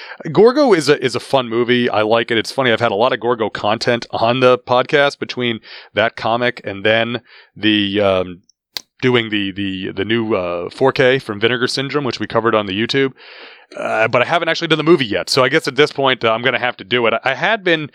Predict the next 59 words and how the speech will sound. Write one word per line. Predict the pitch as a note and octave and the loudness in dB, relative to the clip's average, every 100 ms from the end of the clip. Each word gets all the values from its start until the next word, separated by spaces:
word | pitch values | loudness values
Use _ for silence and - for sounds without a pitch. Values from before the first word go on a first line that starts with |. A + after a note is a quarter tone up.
| - - | -20 -12
trying | - D3+ D3+ | -2 2 2
to | C3+ | 2
get | A#2+ | 0
a | |
guest | G2+ A2+ - | 2 0 2
on | A#2+ A#2 | -2 -2
to | F2+ | -2
do | G#2+ A#2 | -4 0
that | A#2+ A2 | 2 0
one | A2 A#2+ A#2+ - - - _ | 0 -2 -2 -10 -20 -20 _
because | G2 - A#2+ A#2 A#2+ A2+ G#2 | -10 -2 2 4 4 0 -6
of | - A2 F#2+ | 0 0 0
the | G2+ | -4
origin | G#2 A2 B2+ A#2+ A2+ | -4 0 2 2 0
of | A2 | 0
the | G#2 | -2
film | A2 A2+ | -2 -2
as | G#2+ | -2
well | G2+ | -2
as | G#2 | -2
the | F#2 | -2
Steve | - G#2+ | -6 -4
Ditko | F2 - A#2 | -2 -2 -2
connection. | - A2+ A2 - A2+ - - - | -4 -4 -4 -4 -8 -10 -20 -4
Don't | - C#3+ | 0 0
know | C#3+ C3+ | 0 0
if | |
that's | A#2+ B2+ | 2 0
gonna | - A#2+ | 0 -2
happen, | A2+ B2 - A2+ | 0 -2 -4 -4
so | A#2 A2+ | 2 2
we'll | A2 A#2+ | 4 2
see. | - A#2+ A2+ A2 - - - | 2 0 0 -2 -10 -20 -4
Uh, | G#2+ | 2
I | A#2 A2+ | 2 2
have | A#2+ | 0
to | - | -2
take | C#3 A#2+ | -2 -2
a | |
look. | A2 A2 - | -2 -2 -2
We'll | A2+ | -4
have | A#2 | -2
to | G2+ | -4
plan | - A2+ | -2 0
out, | G#2+ G2+ - | 2 -2 -4
um, | G2+ G2 F#2 F#2 | -6 -4 -4 -6
you | G2+ | -8
know, | G2 | -4
the | G2+ | -4
next | G2+ | -2
couple | G#2+ G2 | -4 -4
of | F#2+ | -2
years | F#2+ F2+ | -2 -2
and | |
get | F#2 F2 | -6 -6
Gorgo | F#2+ F2+ F2 | -6 -6 -6
in | G2 F#2 | -8 -8
there. | E2 | -8
So | - G#2+ F#2+ | -2 0 0